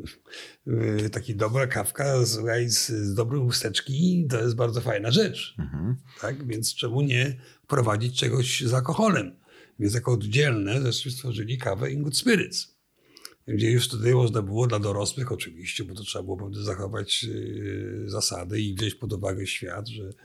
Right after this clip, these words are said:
Speaker 1: że wiek na przykład, y, spożywania alkoholu jest inny w Stanach, inny u nas.
Speaker 2: No tak, tak.
Speaker 1: E, tak, więc trzeba było to wszystko jakoś poskładać do kupy, żeby to miało sens. No i te wszystkie pozostałe elementy to było nic innego, tylko szukanie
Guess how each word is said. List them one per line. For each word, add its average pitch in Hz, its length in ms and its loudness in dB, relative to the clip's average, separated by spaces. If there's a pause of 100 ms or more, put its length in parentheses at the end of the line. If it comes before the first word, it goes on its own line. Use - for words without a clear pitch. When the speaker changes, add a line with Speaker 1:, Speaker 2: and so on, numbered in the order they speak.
(380)
Speaker 1:
że 107 240 0
wiek 107 360 -2
na 107 140 -4
przykład, - 560 -4
y, 104 500 -4
spożywania 110 500 -2
alkoholu 110 460 -2
jest 104 380 -4
inny 104 280 -6
w 98 60 -6
Stanach, 104 360 -6
inny 98 260 -8
u 95 140 -10
nas. - 360 0
Speaker 2:
No 71 120 0
tak, - 240 -12
tak. - 220 -16 (200)
Speaker 1:
E, 107 160 0
tak, 104 280 0
więc 127 140 2
trzeba 113 180 2
było 117 160 0
to 123 120 -2
wszystko 107 380 -2
jakoś 120 280 0 (400)
poskładać 120 440 2
do 120 120 2
kupy, 113 280 -4
żeby 117 220 -2
to 120 120 -2
miało 101 300 -2
sens. 110 500 -4 (480)
No 185 160 8
i 254 120 6
te 233 100 2
wszystkie 180 320 2
pozostałe 185 580 4
elementy 135 640 2
to 180 140 0
było 175 240 2
nic 196 180 4
innego, 185 280 4
tylko 180 200 -2
szukanie 190 500 2